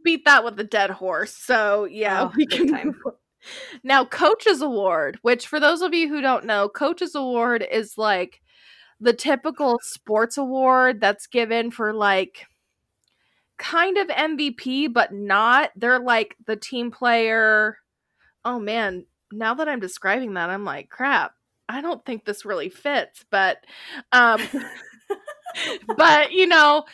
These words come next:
Speaker 1: basically, like, your, the coach can depend on this person to, like, get the job done, you know? So, Coach's
Speaker 2: Yep, I'm gonna
Speaker 1: Award.
Speaker 2: redo mine.
Speaker 1: <laughs> I, I know. Well, it's okay. It's okay.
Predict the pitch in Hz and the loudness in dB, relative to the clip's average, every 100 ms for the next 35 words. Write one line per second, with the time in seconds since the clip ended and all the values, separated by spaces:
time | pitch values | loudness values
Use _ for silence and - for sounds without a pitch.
0 | - 269 _ 269 233 330 440 466 381 392 | -20 -20 _ -18 -4 0 2 2 0 0
1 | 381 359 359 269 240 - 240 254 247 _ | 2 4 4 4 4 0 -2 0 0 _
2 | 208 202 240 320 330 330 - - 294 247 | -4 -4 -2 2 2 2 -8 -6 -4 -6
3 | - 302 262 226 208 180 196 214 208 - | -4 -2 0 2 2 2 -2 -6 -6 -8
4 | - 208 196 190 180 220 170 - - 208 | -4 -4 -4 -10 -10 -4 -4 -4 -4 -2
5 | - 185 180 185 160 104 - - - - | -2 -4 -10 -4 -2 -2 -6 -10 -12 -10
6 | 104 - 202 _ 269 220 220 220 220 285 | -12 -14 -20 _ -8 -2 2 2 0 -4
7 | _ _ _ _ _ _ - _ - - | _ _ _ _ _ _ -18 _ -8 0
8 | 254 240 330 415 453 392 320 254 208 175 | 0 0 0 0 0 -2 -2 -2 -2 -6
9 | 175 175 - - 220 _ - - _ - | -16 -18 -20 -20 -20 _ -20 -20 _ 2
10 | - 370 - 440 605 480 440 370 302 - | 2 2 -2 4 4 6 6 6 4 -10
11 | - - - 403 359 311 - - 494 415 | -12 -14 2 6 6 6 0 0 2 2
12 | 403 302 269 269 262 - 294 - 349 302 | 4 4 4 2 -2 -4 -4 -2 -4 -2
13 | 330 247 247 262 | -2 0 -2 -4